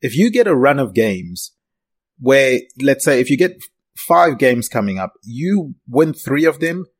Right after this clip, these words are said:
you can <laughs> climb pretty quickly up this table. And we saw it with Nottingham Forest. They shot straight back up, but as you say, not far enough that they can't get caught.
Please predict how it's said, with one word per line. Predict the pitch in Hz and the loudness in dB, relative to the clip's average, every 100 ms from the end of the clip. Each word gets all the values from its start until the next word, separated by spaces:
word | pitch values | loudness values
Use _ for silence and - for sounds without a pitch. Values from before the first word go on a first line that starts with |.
| _ | _
you | 139 180 | -2 0
can | 165 180 | 2 2
<laughs> | |
climb | - 160 143 127 _ _ _ _ | 2 0 0 -4 _ _ _ _
pretty | - 254 247 | -4 -2 -2
quickly | - 202 160 | -2 -2 0
up | 151 - | -2 -2
this | 127 - | -6 -2
table. | 127 131 98 - | -2 -2 -4 -10
And | 139 143 | -8 -4
we | 151 | -4
saw | - 196 | 0 2
it | 147 | 2
with | 120 | -2
Nottingham | 120 123 113 104 | -2 -4 -4 -8
Forest. | 147 113 - | -6 -4 0
They | 160 165 - - | 0 0 -8 -16
shot | - - 143 | -8 -4 -4
straight | - - 147 131 | -4 -6 -6 -2
back | 120 - | -4 0
up, | 147 110 _ _ _ - | -2 -2 _ _ _ -2
but | 131 | 0
as | 143 131 | 2 0
you | 127 | -2
say, | 120 151 127 110 113 _ _ | 0 4 4 2 -6 _ _
not | 113 123 143 - | -6 -4 -4 -2
far | 160 143 131 | 2 4 4
enough | 120 123 | 2 -2
that | 117 104 | -2 -4
they | 104 | -6
can't | 123 123 | -6 -6
get | - - | -8 -8
caught. | - 165 107 - | 0 2 0 -6